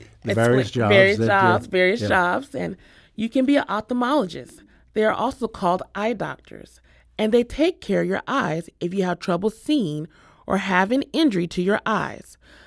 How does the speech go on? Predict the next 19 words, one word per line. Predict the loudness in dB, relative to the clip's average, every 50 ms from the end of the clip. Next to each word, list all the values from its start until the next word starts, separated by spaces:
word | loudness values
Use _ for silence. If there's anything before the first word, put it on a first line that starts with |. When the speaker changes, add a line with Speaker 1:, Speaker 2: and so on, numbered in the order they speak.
| _ _ -2
Speaker 2:
They | -2 0 2
also | 2 2 2 2 0 -4 -4
check | -2 -2 -2 -2 -2 0 -2
your | -2 -2 -2
eyes | -4 -4 -4 -4 -4 -6 -8
for | -6 -6 -6
different | -4 -4 -4 -6 -6 -6 -6 -4 -2
diseases. | -4 -2 -2 -4 -4 -4 -6 -10 -14 -20 -20 -20 -20 -20 -20 -20 -20 -20 -20 -20 -10 -6
So | -4 -2
just | -2 -4 -4
kinda | -2 -2 -2 -2
giving | -2 -4 -4 -4
a | -6
simple | -6 -8 -8 -6 -6 -8
breakdown | -6 -6 -8 -8 -10 -12 -12 -12 -12 -10 -12
of | -12 -14 -14 -14 -12
what | -10 -10 -10 -12 -16 _ _ _ _ _ -20
to | -18 -18
expect. | -18 -18 -18 -18 -18 -18